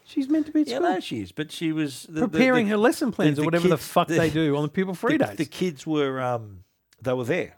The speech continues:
Speaker 2: They should have, it was a pupil free day. They, they w-, weren't supposed to be there, so they just came there and they were,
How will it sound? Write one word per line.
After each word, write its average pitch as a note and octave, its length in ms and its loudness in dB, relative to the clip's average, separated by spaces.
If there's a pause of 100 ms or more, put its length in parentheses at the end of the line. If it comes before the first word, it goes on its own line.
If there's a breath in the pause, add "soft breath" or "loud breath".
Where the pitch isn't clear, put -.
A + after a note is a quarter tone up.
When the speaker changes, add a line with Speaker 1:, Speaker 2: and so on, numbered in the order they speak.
Speaker 2:
They B2+ 100 -4
should C#3 220 -6
have, B2 160 -10
it B2 100 -4
was A#2+ 160 -6
a C3+ 80 -4
pupil D3 300 -8
free E3 180 -4
day. C#3 100 4
They, A#2+ 140 0
they B2 260 -4
w-, A#2+ 320 -8
weren't B2+ 360 -6
supposed - 320 -4
to - 80 -20
be D3+ 160 0
there, A2 160 -4
so B2+ 100 -8
they B2+ 140 -2
just A2+ 220 -14
came B2+ 260 -8
there A#2+ 200 -4
and A2 120 -8
they A2 120 -4
were, A2 220 -4